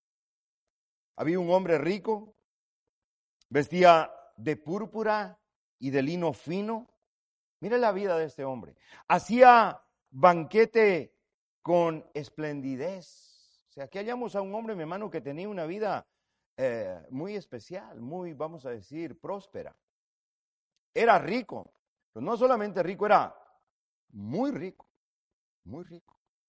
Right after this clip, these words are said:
Cuando dice que vestía de lino fino, estaba investigando, mi hermano, interesante, en los días de Jesús, el lino fino se lo importaba de Egipto. Era una tela que no cualquiera la vestía.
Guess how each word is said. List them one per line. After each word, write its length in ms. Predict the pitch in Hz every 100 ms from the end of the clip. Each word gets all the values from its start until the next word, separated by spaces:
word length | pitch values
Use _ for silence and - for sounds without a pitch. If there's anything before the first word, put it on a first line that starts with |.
| _ _ _ _ _ _ _ _ _ -
Cuando 340 | 185 185 175
dice 300 | 170 240 262
que 80 | 233
vestía 480 | 208 170 214 240 233
de 580 | 196 160 143 127 107 -
lino 380 | 131 202 220 165
fino, 760 | - 196 208 120 120 143 147 _ _ _ _ _ _ _ _ _ _
estaba 180 | 156
investigando, 600 | 190 175 - 123 151 175 143
mi 80 |
hermano, 260 | 127 143 165
interesante, 460 | 151 123 113 156 147
en 60 |
los 120 | 127
días 220 | 131 156 135
de 100 | 117
Jesús, 360 | 110 139 143
el 100 | 131
lino 260 | 127 160 131
fino 340 | - 170 156
se 120 | 120
lo 80 | 113
importaba 720 | 113 107 107 - 139 147 120
de 260 | 113 123 107
Egipto. 480 | - - _ 82 - _ _ _ _ _ _ _
Era 140 | - 156
una 180 | 139 104
tela 520 | 147 160 123 90 - _ _ _ _ _ _ _
que 120 | 113
no 180 | 120 196
cualquiera 560 | 180 131 - 131 151 98
la 140 | 80
vestía. 420 | 76 - 139 127